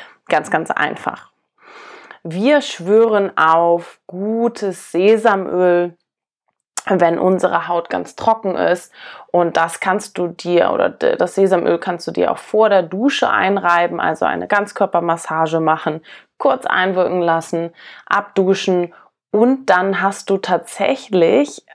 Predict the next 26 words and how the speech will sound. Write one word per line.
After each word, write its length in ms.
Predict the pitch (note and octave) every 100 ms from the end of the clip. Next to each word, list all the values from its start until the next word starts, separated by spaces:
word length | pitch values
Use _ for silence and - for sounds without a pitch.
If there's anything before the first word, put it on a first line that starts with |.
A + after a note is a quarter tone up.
| -
ähm, 840 | F3+ F3 F3+ F3 F3 F3+ F3+ F3 - _ -
eine, 540 | E3+ E3+ E3+ F2 -
ein, 280 | - E3+ F3 F#3
ja, 180 | F#3+
wie 60 | F3
so 120 | E3 E3+
einen 140 | F3
ganz 260 | - F3+ -
leichten 300 | F3+ F3+ F3
Ölfilm 760 | F3 F#3 B3 - A#3 A#3 A3 - -
auf 220 | - G3 -
der 180 | F3
Haut 220 | F#3+ B3+ A#3
und 120 | F#3+
musst 240 | G3+ A3
dich 120 | A#3+
danach 340 | G#3 E3 E3+ E3+
auch 140 | -
nicht 200 | F3 F#3+ F3+
mehr 120 | -
eincremen. 540 | - E3+ E3+ - E3
Also 180 | - D#3
die 100 | D#3
klassische 440 | - F#3+ G3 F#3+ -
Bad-, 240 | E3 E3
Bodylotion 800 | - E3 G#3 G#3 G3 G3 G3 F3+